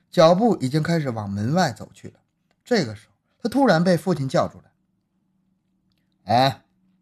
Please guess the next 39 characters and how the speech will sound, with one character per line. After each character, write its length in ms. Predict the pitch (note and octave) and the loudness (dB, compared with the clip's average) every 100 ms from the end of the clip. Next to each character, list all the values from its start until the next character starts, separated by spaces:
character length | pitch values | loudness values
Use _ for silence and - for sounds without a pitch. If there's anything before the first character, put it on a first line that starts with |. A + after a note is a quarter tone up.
| _ _ _ _ | _ _ _ _
我 160 | - A#2 | -2 0
说 180 | C#3 C#3+ | 4 2
庆 160 | D#3+ | 2
田 100 | B2 E2 | -4 -6
啊， 260 | F2+ - _ _ _ _ _ _ _ _ _ | -10 -12 _ _ _ _ _ _ _ _ _
这 100 | - | -2
好 320 | G3+ E3 A#3 | 2 8 8
几 140 | C#4 C3 | 8 2
个 140 | G#2 | -4
月 240 | C3 F#3 D3 | 2 4 4
我 140 | G#2+ | -2
都 120 | A2+ | -8
没 260 | A#2 A#2 E3 | -4 -2 0
见 220 | G3 C3+ | 0 0
着 200 | G#2+ G#2 | -2 -2
你 120 | D#3 | -4
了， 160 | - _ _ | -8 _ _
你 100 | - | -4
又 180 | C#3 F#3 | 2 4
上 180 | A3+ E3+ | 4 2
哪 60 | G2+ | 0
儿 100 | - | -8
疯 220 | - D3 | -2 0
去 100 | D3 | 0
了 200 | - - _ _ _ _ _ _ _ _ _ _ _ _ | -4 -8 _ _ _ _ _ _ _ _ _ _ _ _
？”“啊， 460 | - F3+ D#3+ - - _ _ _ _ _ | -4 0 0 -2 -16 _ _ _ _ _
没 420 | D#3+ F3 F3+ E3+ | -2 0 2 2
有。” 300 | C4 E3 - _ _ _ _ _ _ _ _ | 2 2 -2 _ _ _ _ _ _ _ _
李 180 | A#2 C#3+ | -2 0
庆 180 | F3 F#3 | 2 0
田 160 | D#3 | 2
的 80 | E3+ | 2
言 240 | D#3+ D3 F3 | 2 2 0
语 180 | D#3+ | 0
有 120 | D#3+ G#2 | -2 -4
些 180 | C#3+ | -6
支 200 | C#3 D#3+ | -6 -4
吾。 160 | D#3 C#3 _ _ _ _ _ _ _ _ _ _ _ _ | -6 -6 _ _ _ _ _ _ _ _ _ _ _ _
“嗯， 560 | F3 E3+ D#3+ D3 C3+ | -6 -4 -4 -6 -10